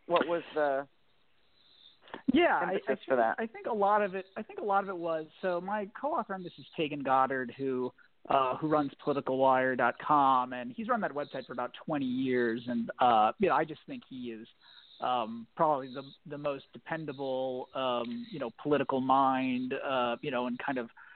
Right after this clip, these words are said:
Speaker 2: uh, American, uh, online, uh, analysis. I just think he's, I just think he's, um, just, uh, the, the pinnacle of his field. And, um, I had started writing for him,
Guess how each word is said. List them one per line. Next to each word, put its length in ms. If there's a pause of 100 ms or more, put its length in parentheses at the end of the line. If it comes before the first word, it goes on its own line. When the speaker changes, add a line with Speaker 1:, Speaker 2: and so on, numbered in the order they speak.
(320)
Speaker 2:
uh, 400
American, 720 (440)
uh, 280 (100)
online, 720
uh, 520
analysis. 680
I 80
just 200
think 180
he's, 220 (200)
I 60
just 160 (140)
think 180 (100)
he's, 300
um, 500 (240)
just, 200 (300)
uh, 280 (180)
the, 160 (200)
the 40
pinnacle 600 (320)
of 100
his 220
field. 540 (120)
And, 600
um, 340
I 60
had 160
started 260
writing 400
for 100
him, 480